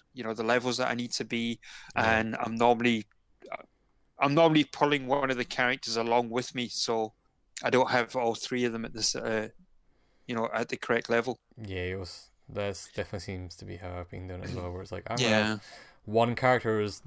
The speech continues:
Speaker 2: under leveled compared to the rest because I need to level them up a bit.
Speaker 1: Yeah. I've, I do like the, the stories and things. One of the, I read an article and I, I did,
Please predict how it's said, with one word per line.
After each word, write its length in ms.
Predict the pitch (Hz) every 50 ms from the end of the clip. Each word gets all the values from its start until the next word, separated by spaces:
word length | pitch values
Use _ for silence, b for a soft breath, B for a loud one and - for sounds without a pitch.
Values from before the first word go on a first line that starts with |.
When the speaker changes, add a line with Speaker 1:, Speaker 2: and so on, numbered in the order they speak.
| - - -
Speaker 2:
under 240 | - 120 117 110 110
leveled 320 | 110 110 113 110 110 101 -
compared 280 | - 104 92 107 98 -
to 80 | -
the 80 | 101 98
rest 320 | 104 104 104 101 - - -
because 360 | - 101 - - 98 95 92 98
I 80 | 95
need 140 | 92 95 87
to 60 | - 101
level 220 | 95 95 92 101
them 120 | 98 98 98
up 120 | 92 -
a 20 | 101
bit. 200 | 98 98 95 - - - B B B B B B B B B B B B B _
Speaker 1:
Yeah. 380 | 135 131 123 120 117 117 117 107 - _ _ _ _ _ _ - B B B B B B -
I've, 520 | 170 165 175 180 185 180 170 156 - - - - - _ _ _ - B B B B B B B B B _ B B B B B B B -
I 140 | - 135 - _ _ _ -
do 380 | 170 180 202 196 208 208 202 165
like 500 | 151 147 156 160 160 151 - - - - -
the, 340 | - 143 135 135 131 127 120 - _
the 80 | 135
stories 720 | 117 - - - 151 151 151 156 151 156 160 160 151 147 -
and 100 | 135 123
things. 520 | - 147 147 147 151 151 147 - - - - - - - - - -
One 300 | - 120 127 143 175 190
of 160 | 196 196 170
the, 380 | 175 180 180 175 175 170 151 - - - - _ _ _ _ _
I 120 | - - 135 113 110 113 127
read 320 | 156 180 196 202 185 - 185 - -
an 160 | 151 147 151 - -
article 640 | 127 131 127 - - - - - 120 117 113 113 - -
and 400 | 117 113 110 110 113 110 113 110 - -
I, 160 | - 139 131 - - _ _ _ _ _ _ _
I 80 | - 123
did, 260 | 117 - 139 127 -